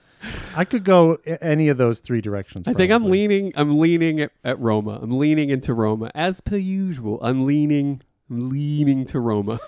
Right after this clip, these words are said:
Speaker 1: And I would say that that corral is a little thin.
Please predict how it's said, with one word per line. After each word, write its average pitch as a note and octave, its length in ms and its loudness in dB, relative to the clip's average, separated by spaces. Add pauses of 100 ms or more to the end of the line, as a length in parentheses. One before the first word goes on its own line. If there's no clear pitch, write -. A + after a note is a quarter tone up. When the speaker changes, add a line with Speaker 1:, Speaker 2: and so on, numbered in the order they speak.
(300)
Speaker 1:
And D3+ 100 -2
I - 20 2
would G#3 100 0
say D#3 320 -2
that C#3+ 280 0
that D#3 400 -2
corral D3+ 540 0
is B2+ 140 -2
a C3+ 60 -2
little C3 260 0
thin. G#2+ 480 -6